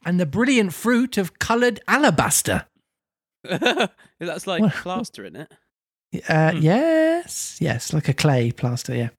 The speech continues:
Speaker 1: He wanted to cry.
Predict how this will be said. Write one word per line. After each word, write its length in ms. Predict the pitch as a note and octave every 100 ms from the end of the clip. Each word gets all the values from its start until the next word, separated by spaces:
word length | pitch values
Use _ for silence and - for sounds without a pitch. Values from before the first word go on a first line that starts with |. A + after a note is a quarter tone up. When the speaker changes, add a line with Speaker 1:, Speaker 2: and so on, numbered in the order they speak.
| _ _ _ _ _ _ _ - - _ _ _
Speaker 1:
He 140 | - F3
wanted 300 | E3+ C#3 C3+
to 60 | C3+
cry. 540 | - E3+ A#2+ G2+ G#2+